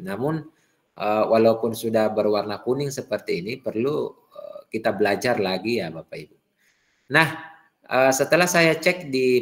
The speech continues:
P M M, ternyata benar, sama, numerasi juga. Bapak Ibu juga bisa melihat, ini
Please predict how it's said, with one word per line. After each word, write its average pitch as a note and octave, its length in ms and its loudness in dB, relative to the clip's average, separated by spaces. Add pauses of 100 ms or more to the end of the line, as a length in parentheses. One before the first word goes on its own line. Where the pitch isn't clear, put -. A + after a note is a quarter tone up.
P A#2 160 4
M A2+ 80 -8
M, E3 160 -4
ternyata E3 480 0
benar, C#3+ 800 -2
sama, A2+ 640 -2 (300)
numerasi A#2+ 560 -2
juga. A2+ 420 -6
Bapak G2+ 300 -2
Ibu E3 100 -2
juga C#3+ 240 -2
bisa C3 240 -4
melihat, A2 400 -6
ini C3+ 140 -8